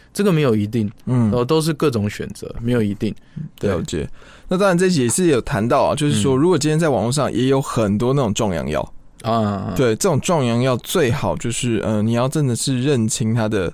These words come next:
Speaker 2: 因为基本上在网络上不能贩售这个药物。
Speaker 1: 不行的。
Speaker 2: 对，对，对，对，你一定要去药局，要有药师执照，你才可以买到药物。
Speaker 1: 对。
Speaker 2: 甚至有些药是要有处方签才可以的。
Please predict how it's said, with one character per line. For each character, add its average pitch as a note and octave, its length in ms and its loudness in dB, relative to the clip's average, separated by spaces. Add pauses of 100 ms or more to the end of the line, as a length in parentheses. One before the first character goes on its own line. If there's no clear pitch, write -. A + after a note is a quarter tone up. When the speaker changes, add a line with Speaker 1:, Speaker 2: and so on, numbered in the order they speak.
Speaker 2:
因 A3 120 2
为 A3 140 2
基 B3 120 0
本 D#3 80 4
上 D3 140 2
在 F3 80 2
网 G#2+ 100 0
络 G2 80 -2
上 B2+ 120 -2
不 D3+ 100 -2
能 D2+ 140 -2
贩 F2 180 -4
售 F#2 200 -2
这 F#2+ 80 -4
个 D#2 120 -4
药 D#2 160 -2
物。 G1+ 220 -8
Speaker 1:
不 B2+ 80 -4
行 G2 160 -4
的。 - 120 -10 (240)
Speaker 2:
对， F#2+ 120 -2
对， F#2+ 120 -2
对， D#2+ 140 -4
对， C#2+ 200 -6
你 C3+ 140 0
一 C#3 40 0
定 F#3+ 160 2
要 F3+ 140 2
去 F3+ 180 0
药 C#3+ 220 2
局， D#2+ 300 -6 (220)
要 A#2+ 200 0
有 F#2 200 -2
药 A#2+ 200 0
师 A2+ 200 -2
执 - 220 -4
照， - 320 -2
你 G#2+ 100 -2
才 A2+ 160 -2
可 C3 100 -2
以 A2+ 60 0
买 D2 160 -2
到 F#2 140 0
药 F2 160 0
物。 D#2 120 -2 (240)
Speaker 1:
对。 G2+ 180 -2
Speaker 2:
甚 F#3 140 2
至 F3 120 2
有 A2+ 100 4
些 C#3 160 0
药 D3 160 2
是 C#3 100 -2
要 B2 80 2
有 G2 80 0
处 - 200 -4
方 G#2 180 -2
签 G2+ 180 -2
才 - 140 -6
可 - 240 -4
以 D#2+ 120 -4
的。 - 100 -14